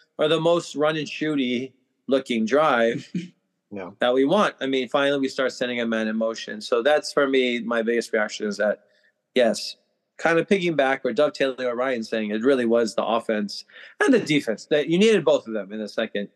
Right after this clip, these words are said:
Speaker 1: in the
Speaker 2: Mm-hmm.
Speaker 1: second half. They needed to come together. And that's what this team is gonna need to win, like, both units playing well. And we talked about this earlier in the year, right? Twenty points. If we average twenty points,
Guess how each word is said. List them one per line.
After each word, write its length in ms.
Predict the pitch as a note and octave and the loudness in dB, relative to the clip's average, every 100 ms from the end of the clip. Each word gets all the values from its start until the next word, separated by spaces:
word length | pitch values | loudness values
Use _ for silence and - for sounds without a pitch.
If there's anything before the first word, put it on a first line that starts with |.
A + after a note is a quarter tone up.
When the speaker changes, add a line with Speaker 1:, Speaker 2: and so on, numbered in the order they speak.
| _ | _
Speaker 1:
in 140 | A#2 G#2+ | -4 -4
the 40 | |
Speaker 2:
Mm-hmm. 60 | - | -2
Speaker 1:
second 220 | G#2+ G2 | -4 -2
half. 160 | F#2+ - | -4 -2
They 140 | B2 | 2
needed 240 | C3+ C3 | 2 2
to 60 | A2 | 0
come 180 | G#2+ G#2 | -2 -4
together. 420 | G2+ G2+ F#2 F#2 _ _ _ - | -2 0 -2 -6 _ _ _ -2
And 120 | B2 | 2
that's 220 | C3+ C#3 | 2 2
what 100 | C#3 | 0
this 120 | B2 - | -2 -4
team 220 | B2+ A#2 | -2 0
is 120 | A2 | 0
gonna 160 | A#2 A2 | 2 2
need 180 | A2 | 2
to 100 | - | 0
win, 180 | G2+ F#2 | -2 0
like, 220 | G2 G2 | -2 0
both 260 | - B2+ - | 4 4 4
units 260 | A#2+ G#2+ - | 2 2 0
playing 260 | G#2 G#2 | 0 2
well. 140 | G2+ F#2+ | 0 0
And 100 | A2 | 0
we 80 | A#2 | 0
talked 260 | D#3+ E3 | 0 0
about 300 | D3 A#2+ A2 | 2 2 2
this 180 | - G2+ | -2 -4
earlier 300 | - A#2+ A2+ | 0 0 0
in 60 | A2 | -2
the 80 | G2+ | -6
year, 200 | F#2 G2 | -8 -6
right? 220 | G2+ G2+ _ _ _ - | -6 -8 _ _ _ -2
Twenty 300 | D3+ D#3 D#3+ | 2 2 2
points. 720 | E3+ F3 G3+ G3 - - _ _ - | 4 4 2 -2 -12 -20 _ _ -8
If 80 | A2+ | -6
we 180 | C3 C#3 | 0 0
average 320 | C3+ D#3 - | 0 -2 0
twenty 220 | E3 E3 | 0 2
points, 340 | - D3+ D3+ | 2 2 2